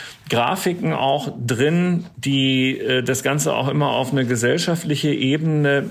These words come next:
heben. Und ich finde es deshalb für die beschriebene Zielgruppe ganz lesenswert. Es handelt sich um ein, wie man sagen muss, weiteres Buch von Christoph Käse. Es heißt Life Changer, Zukunft made in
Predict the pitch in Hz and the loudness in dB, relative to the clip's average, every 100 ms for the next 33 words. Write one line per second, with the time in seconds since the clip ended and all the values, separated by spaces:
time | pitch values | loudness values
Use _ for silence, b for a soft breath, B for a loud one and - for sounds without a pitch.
0 | - 120 131 160 160 143 127 - 151 147 | -2 0 2 2 2 0 0 -2 0 0
1 | 131 - 139 165 170 160 160 - - - | -4 -2 0 0 0 0 -2 -8 -14 -14
2 | - 143 123 135 131 131 - 131 170 175 | -6 -4 -2 -2 0 -2 0 0 0 2
3 | 165 - - 151 143 143 143 135 135 - | 0 0 0 0 0 0 0 0 -2 0
4 | 123 127 120 110 - 104 107 113 123 127 | 2 2 2 0 0 -2 -2 -2 0 0
5 | 156 147 151 147 139 139 135 120 123 127 | 0 0 0 0 0 0 0 0 2 2
6 | 123 113 120 127 123 123 135 135 117 107 | 0 0 0 2 2 2 2 2 0 0
7 | 107 110 131 190 190 175 170 - 143 151 | 0 2 2 2 0 0 0 -2 0 2
8 | 170 170 151 139 - 135 - 127 - - | 2 0 -2 -2 0 -2 -2 -2 -4 -2
9 | 135 165 180 196 B B B B B - | 0 2 0 -2 B B B B B -4
10 | - 131 127 - 127 113 110 175 170 - | 0 0 0 -2 -2 0 0 0 -4 -8
11 | - - - 135 143 175 170 165 160 - | -6 -4 0 0 0 0 2 0 0 -2
12 | 151 165 156 147 - - 117 117 147 147 | -2 0 0 -2 -6 -2 0 2 0 -4
13 | - _ _ _ - 131 131 127 123 - | -16 _ _ _ -2 0 2 2 2 -2